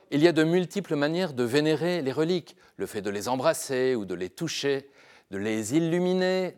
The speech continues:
de les orner de fleurs, de les employer pour bénir ou de les porter en procession, aussi de les apporter auprès des malades pour les réconforter et mettre ainsi en valeur leur demande de guérison.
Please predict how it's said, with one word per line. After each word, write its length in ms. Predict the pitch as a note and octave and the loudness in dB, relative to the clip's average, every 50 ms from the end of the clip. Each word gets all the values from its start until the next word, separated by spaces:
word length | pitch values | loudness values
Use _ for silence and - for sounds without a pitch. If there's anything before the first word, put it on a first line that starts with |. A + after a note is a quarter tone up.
| - - - | -16 -10 -8
de 60 | G2 | -6
les 200 | F#2 G2+ - - | -6 -4 -2 -2
orner 260 | B2+ A2+ C3+ C3 C3 | -2 0 0 0 0
de 100 | C3+ E3+ | 0 0
fleurs, 520 | - - - E3+ E3+ E3 E3 E3 D3 - | -2 -2 -2 -2 0 2 0 0 -2 -4
de 100 | A2+ G2 | -6 -6
les 220 | G#2 G2 G#2 G2+ A2 | -6 -4 -4 -2 -2
employer 520 | A#2 G#2+ - - B2 B2 A#2+ C3+ C#3 C3 - - - - - _ _ | -4 -4 -2 -2 -2 0 2 0 0 0 -4 -16 -20 -20 -20 _ _
pour 200 | B2+ G#2+ G2 G#2 | -4 -4 -4 -2
bénir 680 | G2 D3 E3 F3 F3+ F3+ F#3 F#3+ F#3 F3 D#3 - - _ _ _ _ | 2 2 2 2 2 0 0 0 0 -2 -4 -6 -14 _ _ _ _
ou 80 | - A#2+ | -6 0
de 80 | A2+ | 0
les 100 | A#2 A2 | 0 0
porter 320 | G#2 - C3+ - - - C#3+ | 2 0 -2 -4 0 0 0
en 140 | B2 A#2+ A2 | 0 0 -2
procession, 680 | - - D3 C#3 - E3 D3+ - - E3 C#3+ C#3 - _ _ _ - - - | -2 -4 -4 -4 -4 -6 -8 -6 -6 -6 -6 -8 -10 _ _ _ -20 -18 -4
aussi 360 | - B2+ C3+ - - D#3+ E3+ | -4 -2 -2 0 0 0 0
de 100 | C#3 C3 | 2 2
les 200 | A#2+ B2 B2+ A2+ | 2 2 4 4
apporter 460 | D3+ C#3+ - D3+ - - - D#3 D#3+ D#3 | 2 2 2 -4 -6 -4 -2 0 2 2
auprès 240 | C#3 - - C#3 | 2 2 -2 -4
des 80 | C3 C3 | -4 -2
malades 460 | C#3 D3+ D#3 E3+ F3 E3 C#3+ B2 - - - - - _ _ _ | -2 -2 0 0 0 0 -2 -4 -8 -8 -14 -20 -20 _ _ _
pour 180 | B2+ A#2 B2 | -2 0 2
les 160 | B2 B2+ B2+ | 2 2 2
réconforter 840 | A#2+ - A2 D#3 D3+ - D#3 C3+ - D3 C#3 - - - C#3+ B2 - - _ _ _ _ | 2 2 0 -2 -2 -2 -6 -2 -2 -4 -4 -4 -6 -6 -6 -6 -6 -12 _ _ _ _
et 80 | - B2 | -2 0
mettre 300 | B2+ C3+ B2+ - - - - | 0 0 0 -2 -8 -10 -8
ainsi 260 | C3 B2+ - - C#3 | -6 -6 -4 -4 -2
en 120 | B2+ A#2 | -2 0
valeur 440 | G#2+ A#2 A2 A2+ A#2+ B2+ B2+ - - _ _ _ _ _ - | 0 0 2 2 2 0 0 -2 -6 _ _ _ _ _ -2
leur 160 | A2+ A#2+ A2+ | -2 -2 0
demande 400 | G2+ B2 A#2 A#2+ A#2+ A#2+ A#2+ G#2 | 0 0 2 2 2 0 0 -2
de 80 | G#2 G#2+ | -4 -4
guérison. 560 | F2 G#2+ A2+ G2+ G2+ G2 F2 - F2+ D2+ | -4 -6 -6 -6 -8 -10 -8 -10 -10 -12